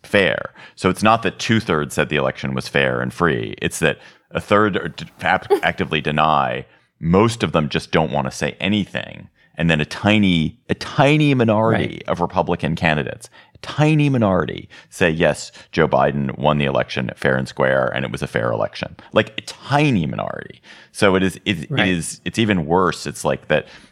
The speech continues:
Speaker 1: that there, there's this silence, which you were talking about, the silence of the people who know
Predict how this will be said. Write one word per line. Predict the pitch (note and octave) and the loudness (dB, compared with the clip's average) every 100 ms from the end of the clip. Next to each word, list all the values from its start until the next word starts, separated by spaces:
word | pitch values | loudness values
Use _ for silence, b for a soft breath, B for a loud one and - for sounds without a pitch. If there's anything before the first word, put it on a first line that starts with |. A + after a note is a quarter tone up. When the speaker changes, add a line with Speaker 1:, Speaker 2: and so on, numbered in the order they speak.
| _ | _
Speaker 1:
that | - D2+ | -4 -2
there, | D#2 D2 C#2 - | 0 0 -2 -2
there's | D#2 D2+ | -2 -2
this | D2 C#2 | -4 -8
silence, | - - - - - F#2 G#2+ F2+ G1+ - - - - | -8 -14 -14 -6 0 2 2 0 -6 -10 -10 -12 -10
which | - - | -8 -4
you | D#2 | -4
were | D2 | -2
talking | E2+ F#2 D#2 | 2 2 0
about, | B1 G#1 | -8 -8
the | D2 | -10
silence | - - D2 E2 D2+ C2 - | -6 0 2 2 0 -6 -12
of | - C#2 C2+ B1+ B1 B B B B | -4 0 0 -2 -8 B B B B
the | - | -10
people | - F#2 - | -4 -2 0
who | D2+ D2 | -2 0
know | C2+ D2+ C2 G1+ | 2 2 2 -4